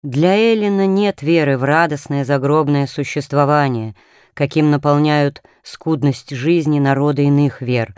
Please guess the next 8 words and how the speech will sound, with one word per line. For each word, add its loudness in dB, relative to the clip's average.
ожидая 0
воздаяния 0
и -4
встреч -4
с -10
утраченными -2
близкими -4
там, -2